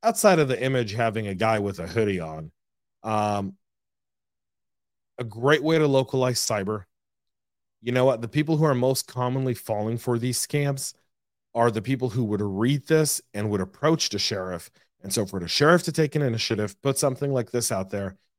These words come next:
gotta give him credit where credit is due. They've taken some of nista's best practices. They've taken, uh, kind of the very basic stuff there, and they're using it here to spread the message of cybersecurity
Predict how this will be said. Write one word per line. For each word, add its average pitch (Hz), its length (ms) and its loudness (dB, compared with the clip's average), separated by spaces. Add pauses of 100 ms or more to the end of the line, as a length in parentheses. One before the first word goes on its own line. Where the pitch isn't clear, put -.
(240)
gotta 123 220 2
give 135 180 0
him 160 120 0
credit 175 420 4
where 110 160 0
credit 131 380 4
is 123 180 2
due. 120 340 4 (300)
They've 87 120 -16
taken 113 300 -2
some 113 220 2
of 107 100 2
nista's 110 440 0
best 95 300 -2
practices. 151 600 2
They've 107 120 0
taken, 104 420 -2 (100)
uh, 92 320 -2 (500)
kind 127 160 2
of 104 80 2
the 95 100 -2
very 143 320 4 (120)
basic 120 400 0
stuff 110 340 0 (120)
there, 104 440 0
and 101 160 -2
they're 90 260 -4
using 117 580 0
it 104 120 -2
here 131 360 2
to 104 260 -8
spread 165 520 2
the 135 60 -4
message 127 380 -4
of 95 80 -6
cybersecurity 113 920 -4